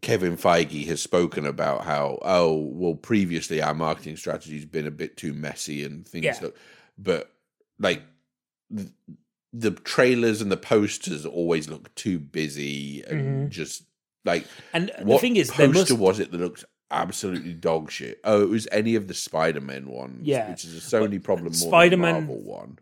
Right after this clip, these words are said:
Speaker 2: This, the Marvel Spider-Man ones have never had a good poster. <laughs>
Speaker 1: No.
Speaker 2: Um, but there's this thing where there must be, like,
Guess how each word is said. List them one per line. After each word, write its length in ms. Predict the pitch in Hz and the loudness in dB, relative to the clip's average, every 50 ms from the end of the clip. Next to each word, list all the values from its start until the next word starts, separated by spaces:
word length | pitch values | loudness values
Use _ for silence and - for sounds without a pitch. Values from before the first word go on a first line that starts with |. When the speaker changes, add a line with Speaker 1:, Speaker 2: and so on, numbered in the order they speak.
| _ _ - | _ _ -18
Speaker 2:
This, 360 | 208 190 170 147 135 - - | -16 -14 -12 -12 -12 -12 -14
the 160 | - - 156 | -10 -6 -4
Marvel 320 | 147 143 151 160 160 160 151 | -2 0 0 -2 -2 -4 -6
Spider-Man 520 | - - 160 160 147 135 131 127 127 123 | -4 0 2 4 4 4 2 -2 -4 -6
ones 180 | 120 117 117 113 | -8 -10 -10 -12
have 140 | 117 117 117 | -14 -14 -12
never 360 | 123 123 123 123 120 117 113 | -10 -6 -2 -2 -2 -2 -2
had 180 | 104 113 120 117 | -4 -6 -6 -8
a 40 | 107 | -8
good 200 | 110 113 104 - | -8 -10 -10 -12
poster. 420 | - 127 131 120 117 123 165 147 - _ | -14 -18 -16 -14 -14 -12 -12 -12 -14 _
<laughs> 100 | _ _ | _ _
Speaker 1:
No. 320 | 90 90 73 60 57 52 - - _ _ _ _ _ _ - | -10 -8 -6 -6 -8 -10 -12 -14 _ _ _ _ _ _ -4
Speaker 2:
Um, 420 | 143 135 135 135 131 131 135 131 - - 135 - - - | -2 0 0 0 0 -2 -4 -8 -12 -16 -20 -18 -6 0
but 400 | - 170 131 117 - - - - - - | 0 2 2 0 -2 -8 -12 -14 -14 -10
there's 300 | 147 151 139 135 131 135 | -8 -6 -6 -6 -6 -8
this 180 | 151 139 - | -6 -6 -4
thing 340 | - 165 151 147 143 139 123 | -4 -4 -6 -6 -8 -10 -8
where 300 | 131 131 127 123 120 - _ _ _ _ _ _ 185 | -6 -6 -4 -4 -6 -8 _ _ _ _ _ _ -14
there 280 | 165 143 135 139 139 | -4 0 2 4 4
must 540 | 139 143 151 160 170 160 - - _ _ 156 | 4 2 2 0 0 -2 -4 -10 _ _ -12
be, 340 | 151 139 131 127 123 120 117 | -8 -6 -6 -4 -4 -6 -6
like, 360 | 117 117 113 113 113 - | -6 -6 -6 -6 -6 -10